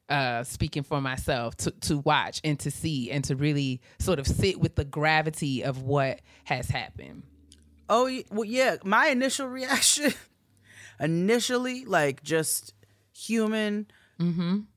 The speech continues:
Speaker 2: was,
Speaker 1: "This is a joke."
Speaker 2: "Damn, Chris is better." Well, initially,
Speaker 1: Oh, he's
Speaker 2: yes.
Speaker 1: better
Speaker 2: I
Speaker 1: than
Speaker 2: was
Speaker 1: you.
Speaker 2: like,
Speaker 1: Yes. Oh,
Speaker 2: I
Speaker 1: yeah.
Speaker 2: said, "This is a bit." I said, "This is a bit."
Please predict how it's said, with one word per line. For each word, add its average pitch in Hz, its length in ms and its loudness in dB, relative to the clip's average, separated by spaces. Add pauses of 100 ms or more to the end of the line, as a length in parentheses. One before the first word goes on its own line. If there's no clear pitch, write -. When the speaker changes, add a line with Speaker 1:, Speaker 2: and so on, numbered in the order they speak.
(120)
Speaker 2:
was, 147 640 2 (720)
Speaker 1:
"This 151 180 -4
is 147 140 -8
a 160 40 -8
joke." 160 180 -6
Speaker 2:
"Damn, 151 400 0
Chris 139 280 0
is 127 140 -6
better." 127 320 -2
Well, 175 320 2
initially, 196 380 4
Speaker 1:
Oh, - 20 4
he's 156 120 4
Speaker 2:
yes. 151 200 6
Speaker 1:
better - 140 4
Speaker 2:
I - 20 2
Speaker 1:
than 165 80 4
Speaker 2:
was 160 100 2
Speaker 1:
you. 156 60 4
Speaker 2:
like, 147 160 4
Speaker 1:
Yes. 110 260 -2
Oh, 175 60 2
Speaker 2:
I 180 60 4
Speaker 1:
yeah. 160 100 4
Speaker 2:
said, 170 140 4
"This 226 160 -2
is 165 100 -2
a 160 80 6
bit." 151 340 2 (200)
I - 80 -2
said, 170 180 0
"This 196 160 -2
is 165 80 -2
a 156 80 4
bit." 147 320 2